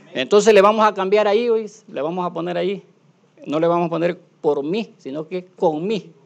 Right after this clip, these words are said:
Con, con, nada más "con" le vamos a poner.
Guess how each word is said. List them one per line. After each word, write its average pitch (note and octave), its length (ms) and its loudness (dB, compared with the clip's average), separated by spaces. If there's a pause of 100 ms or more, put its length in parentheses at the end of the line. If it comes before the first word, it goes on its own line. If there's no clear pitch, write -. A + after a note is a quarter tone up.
(240)
Con, G#3+ 380 4 (580)
con, G#3 300 2 (120)
nada E3+ 180 -4
más E3+ 160 -6
"con" F#3 220 -2
le E3 80 0
vamos C3 280 -4
a B2+ 40 -8
poner. - 240 -16